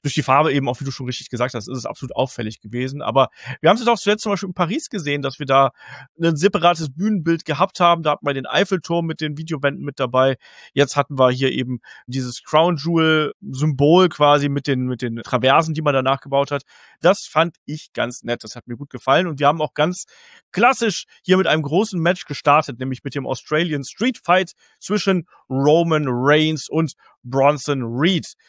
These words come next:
Und wir haben eigentlich ja alle im Vorfeld gesagt, ah, ja gut, das sollte eigentlich Roman Reigns hier klar gewinnen, weil Bronson Reed ist noch nicht auf dessen Level. Man hat's dann ein bisschen anders aufgezogen. Wir gehen trotzdem erstmal ein bisschen durchs Match, Mella, weil am Anfang,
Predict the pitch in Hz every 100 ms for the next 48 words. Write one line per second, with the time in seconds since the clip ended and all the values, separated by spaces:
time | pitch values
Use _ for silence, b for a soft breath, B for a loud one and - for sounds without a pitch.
0 | b b b - 156 170 180 196 269 240
1 | 214 233 247 226 233 196 190 - 175 175
2 | 160 175 190 147 - - b b 147 202
3 | 220 170 170 175 160 185 170 165 185 175
4 | - 160 160 143 202 208 151 139 151 170
5 | 151 143 196 226 _ b b b b _
6 | - 240 220 208 214 214 175 170 190 -
7 | 165 170 269 240 208 262 - 285 247 226
8 | 240 311 - 143 139 - 170 214 220 220
9 | 220 247 269 254 202 214 220 226 208 196
10 | - 185 240 143 127 147 165 185 180 247
11 | 381 392 330